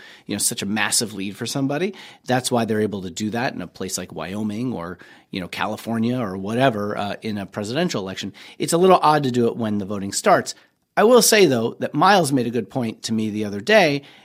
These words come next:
in saying that, you know, the state party controls this process, and if they didn't want to release results, they could have held those results, right?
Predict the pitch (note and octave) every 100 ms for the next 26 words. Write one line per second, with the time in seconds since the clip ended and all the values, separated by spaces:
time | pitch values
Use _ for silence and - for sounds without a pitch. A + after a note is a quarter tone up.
0 | _ E3+ D3 - D3+ C#3+ C3+ C3+ G#3 A3
1 | - - E3+ F#3+ F#3 G3 - C#3+ - D3
2 | C3 A2+ - F#3+ G#3+ C#3+ B2+ A#2+ G#2+ B2+
3 | D3+ A#2+ B2 A2+ G#2+ A2 G#2+ - G2 B2+
4 | E3+ C#3 - - B2 - E3+ B2 - B2
5 | G3 A#3 - F#2 - A1+ - -